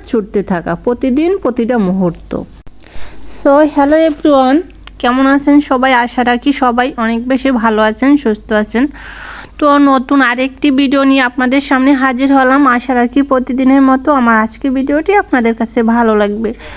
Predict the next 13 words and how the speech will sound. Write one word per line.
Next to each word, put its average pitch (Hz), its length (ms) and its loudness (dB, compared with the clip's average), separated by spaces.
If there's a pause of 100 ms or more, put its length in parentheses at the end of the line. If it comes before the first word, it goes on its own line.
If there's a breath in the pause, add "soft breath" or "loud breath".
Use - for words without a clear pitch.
(260 loud breath)
আর 247 320 2
যদি 285 220 0
ভালো 269 300 2
লেগে 269 240 -2
থাকে, 254 280 -2
অবশ্যই 254 580 2
একটা 277 280 0
লাইক 233 320 0
দিয়ে 285 140 0
ভিডিওটি 247 440 0
কন্টিনিউ 220 960 0
করে 196 220 0
নেবেন। 185 380 -2